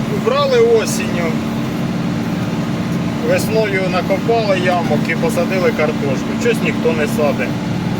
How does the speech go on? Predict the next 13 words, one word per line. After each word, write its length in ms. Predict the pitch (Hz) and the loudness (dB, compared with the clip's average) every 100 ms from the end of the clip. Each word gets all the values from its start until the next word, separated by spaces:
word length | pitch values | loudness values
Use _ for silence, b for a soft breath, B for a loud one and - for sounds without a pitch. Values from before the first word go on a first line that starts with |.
| - - - | -2 -2 -2
а 40 | 143 | 0
всі 220 | - - - 135 | 0 0 0 2
орють, 240 | 143 131 120 - - - - - - - - - - - | 2 2 -2 -2 -2 -2 -2 -2 -2 -2 -2 -2 -2 -2
всі 140 | - - - | 0 0 2
полять 400 | 147 151 113 104 - - - - - - - - - - - - - - | 4 4 2 0 0 -2 -2 -2 -2 -2 -2 -2 -2 -2 -2 -2 -2 0
садками. 680 | - - - 143 135 - - - - - - - - - - - - - - - | 0 0 0 0 0 0 -2 -2 -2 -2 -2 -2 -2 -2 -2 -2 -2 -2 -2 0
Ну, 80 | 247 190 | 0 2
то 100 | 190 | 0
й 40 | |
моя 300 | 170 165 156 | 2 2 2
така 260 | 185 - 170 | 0 0 0
сама 220 | 151 147 - - | 0 0 0 0
думка. 280 | 226 - | 0 0